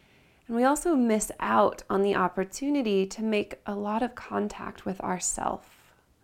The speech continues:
So please wrap your right arm around your left leg,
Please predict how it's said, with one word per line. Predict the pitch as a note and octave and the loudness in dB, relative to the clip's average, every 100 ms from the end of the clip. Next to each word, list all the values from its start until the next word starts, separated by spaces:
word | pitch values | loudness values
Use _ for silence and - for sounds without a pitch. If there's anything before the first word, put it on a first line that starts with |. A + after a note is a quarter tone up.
| _ _ _ _ _ _ _ _ _ _ _ | _ _ _ _ _ _ _ _ _ _ _
So | - A#3+ A3+ | -6 2 2
please | A#3 B3 A#3+ A3+ | 2 -2 0 0
wrap | G#3 G#3 G#3 C4+ C#4 | -2 -2 0 0 0
your | B3 A#3+ | 2 4
right | G#3+ G3+ | 6 4
arm | - F#3+ F#3 F#3 | 2 0 2 4
around | F#3+ F3+ F3+ F3+ F#3 | 4 4 4 4 2
your | F#3 | 0
left | F#3 F3 - - | 2 2 0 -6
leg, | F3+ F3 E3+ E3+ | -2 0 -2 -4